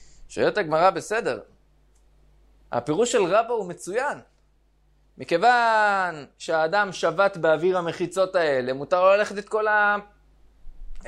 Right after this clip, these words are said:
בכל הספינה בשבת. אז רבי זירא מה איתמה לא אמר כרבא? למה הוא אמר, למה הוא לא אמר את הפירוש הזה? אמר לך, אתה יודע למה אני סובר שזה לא נחשב שהוא שבת באוויר המחיצות האלה? כי המחיצות של הספינה,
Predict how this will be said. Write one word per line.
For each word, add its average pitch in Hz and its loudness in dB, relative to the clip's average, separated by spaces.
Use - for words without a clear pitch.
בכל 160 2
הספינה 214 -2
בשבת. 185 2
אז 127 -4
רבי 139 0
זירא 175 2
מה 196 -2
איתמה 196 0
לא 196 2
אמר 196 -2
כרבא? 202 -2
למה 156 -2
הוא 180 -4
אמר, 185 -4
למה 180 -2
הוא 196 -2
לא 190 4
אמר 190 -2
את 190 -6
הפירוש 175 -4
הזה? 131 -4
אמר 123 0
לך, 101 -10
אתה 95 -14
יודע 135 2
למה 147 4
אני 131 -6
סובר 131 -2
שזה 117 -10
לא 143 -2
נחשב 139 0
שהוא 131 -6
שבת 131 0
באוויר 123 2
המחיצות 131 -6
האלה? 147 2
כי 151 0
המחיצות 160 -2
של 202 -2
הספינה, 180 -2